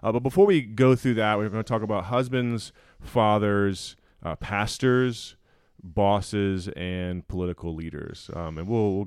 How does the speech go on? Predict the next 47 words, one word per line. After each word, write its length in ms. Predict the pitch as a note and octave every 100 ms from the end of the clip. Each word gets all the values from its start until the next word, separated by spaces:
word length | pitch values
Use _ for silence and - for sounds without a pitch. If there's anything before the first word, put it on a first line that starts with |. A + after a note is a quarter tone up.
| D#2+
get 100 | G2
as 100 | F#2
far 180 | - F2+
as 80 | E2+
we 80 | E2
can 240 | F2 E2+
today. 380 | E2+ F2 E2 D#2+ _ _ - _ _
Um, 200 | G#2 A2
but 80 | G2+
before 340 | A#2+ - E3 F3+
we 120 | E3
get 220 | A2+ A#2+
into 260 | A#2+ B2+ G#2
these, 240 | G2 F#2
I 80 | F#2+
think 220 | C3 A#2+
it's 120 | G#2
important 480 | G2 - A#2 G2 F#2+
for 220 | - G2
us 180 | F#2+ F2+
to, 100 | -
s-, 120 | - -
to 120 | G2
lay 100 | A2
a 20 |
little 160 | G#2+ F2+
groundwork 540 | F#2+ F#2+ G2 F2 -
first. 600 | - G2+ F#2 E2+ - - - - - - -
Um, 200 | G#2+ G#2+
anytime 420 | B2+ D3+ D#3 C#3+ C3
you 60 |
talk 300 | - A#2+ G#2+
about, 520 | G2+ G#2 G2+ F#2+ - - - - _ -
um, 400 | G2+ F#2+ F2 E2+
you 120 | F#2+
know, 60 | E2 - - - -
the 180 | F#2 F#2+
word 220 | G2 F#2 -
patriarchy, 920 | C3 B2+ A#2+ A2+ G#2+ - G#2 G2 F#2+
it's 120 | G2 G2
a 40 |
buzzword 560 | E2 G#2 A2 G2+ G#2 F#2+
in 60 |
our 80 | F#2
culture 300 | - F2+ -
right 180 | F2 E2
now. 340 | E2 E2+ E2